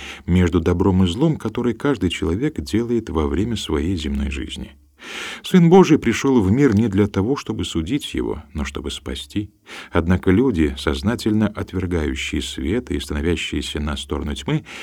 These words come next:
тем самым подвергают себя суду.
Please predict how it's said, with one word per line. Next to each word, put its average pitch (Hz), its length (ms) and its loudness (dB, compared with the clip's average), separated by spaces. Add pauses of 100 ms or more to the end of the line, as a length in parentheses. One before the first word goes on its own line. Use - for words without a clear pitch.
(120)
тем 95 260 0
самым 127 440 -4
подвергают 85 720 -2
себя 71 480 -8 (280)
суду. 52 560 -8